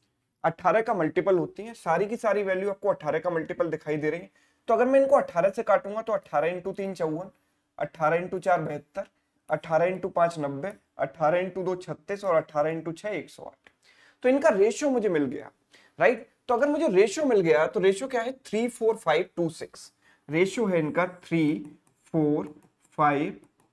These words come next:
टू सिक्स। This is the ratio of these values। और इनमें जो percentage of males हैं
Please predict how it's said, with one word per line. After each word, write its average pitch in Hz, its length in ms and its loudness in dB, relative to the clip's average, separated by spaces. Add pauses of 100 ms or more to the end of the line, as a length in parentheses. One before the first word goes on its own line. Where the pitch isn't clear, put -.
(160)
टू 156 340 4 (320)
सिक्स। - 480 -10 (260)
This 226 140 -10
is 277 100 -4
the 277 100 8
ratio 151 380 -2
of 135 100 -4
these 151 200 -6
values। - 340 -10 (680)
और 302 240 6
इनमें 254 340 6
जो 339 100 0
percentage 226 540 0
of 247 140 0
males 175 360 2
हैं 143 180 -14